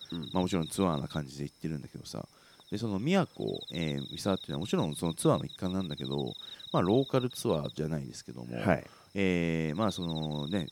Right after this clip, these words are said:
Speaker 2: 一緒にフロントの二人の出身のとこでありますがゆえにね、えーと、回りたいということなんですけども、まあ、ちょっとこう、今回は、えー、我々メンバーだけで回るという。
Speaker 1: はい。
Speaker 2: うん、まあ、その、それも経費削減ということでね、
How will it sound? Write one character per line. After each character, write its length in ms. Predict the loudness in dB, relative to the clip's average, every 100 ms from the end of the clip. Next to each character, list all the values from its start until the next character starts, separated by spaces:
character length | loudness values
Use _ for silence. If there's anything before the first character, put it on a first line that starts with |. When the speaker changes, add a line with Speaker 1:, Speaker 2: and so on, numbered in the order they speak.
| -10
Speaker 2:
一 80 | -8
緒 140 | -4
に 60 | -2
フ 100 | 0
ロ 80 | -2
ン 40 |
ト 360 | 0 0 0 0
の 100 | 0
二 40 |
人 100 | 0
の 80 | 0
出 320 | -2 -2 -2
身 40 |
の 100 | -2
と 60 | -2
こ 120 | 0
で 80 | 0
あ 40 |
り 120 | 0 -2
ま 100 | -6
す 160 | -8 -6
が 120 | -4
ゆ 120 | -2 -4
え 60 |
に 100 | -6
ね、 140 | -6 -6 -10 -20 -8
え 100 | -4
ー 20 | -2
と、 80 | 2
回 180 | 2
り 60 | 4
た 100 | 4
い 60 | 2
と 60 |
い 20 | -2
う 20 |
こ 80 | -2
と 40 |
な 60 | -2
ん 60 |
で 60 | -4
す 80 | -4
け 80 |
ど 120 | -4 -2
も、 340 | 0 0 -2 -6 -16 -18 -2
ま 60 | 2
あ、 20 |
ち 80 | 4
ょ 20 |
っ 20 |
と 100 | 2
こ 260 | 2 4 4
う、 60 | 2
今 160 | -4 0
回 180 | 2 4
は、 240 | 6 4 4
え 160 | 2
ー、 40 | 4
我 160 | 4
々 120 | 6 6 4
メ 160 | 4 2
ン 140 | 4
バ 100 | 4
ー 40 | 4
だ 100 | 4
け 80 | 4
で 80 |
回 240 | 2 -2 -4
る 60 | -6
と 80 |
い 80 | -6
う。 20 | -6 -12 -16 -14
Speaker 1:
は 220 | 2 4
い。 100 | 4 0
Speaker 2:
う 80 | 2 4 4 4
ん、 60 |
ま 80 | 4
あ、 40 |
そ 60 | 4
の、 80 | 0
そ 160 | 0
れ 60 | 0
も 80 | 2
経 100 | 2
費 100 | 2
削 240 | 0 0
減 160 | -2 -2
と 80 | -2
い 40 |
う 60 | 0
こ 40 |
と 80 | -2
で 140 | -2
ね、 100 | -4